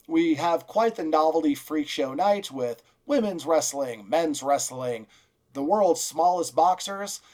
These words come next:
and for some reason we're naming the timekeeper. I assume he was a local celebrity of some kind. Who knows what he did? Maybe in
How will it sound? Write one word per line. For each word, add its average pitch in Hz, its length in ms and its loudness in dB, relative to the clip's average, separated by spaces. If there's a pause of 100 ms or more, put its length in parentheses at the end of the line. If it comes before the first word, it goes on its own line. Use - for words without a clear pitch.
(220)
and 196 280 2
for 190 160 -6
some 156 280 0
reason 156 440 2
we're 139 160 -4
naming 131 400 -8
the 123 80 -8
timekeeper. 156 840 0
I 135 140 4
assume 135 400 -4
he 135 160 -2
was 139 180 -4
a 127 80 0
local 139 460 0
celebrity 143 720 0
of 139 100 0
some 147 280 0
kind. 147 480 2 (460)
Who 196 220 -6
knows 180 260 -2
what 139 240 2
he 143 140 -4
did? 139 320 -8 (180)
Maybe 165 400 2
in 123 220 -4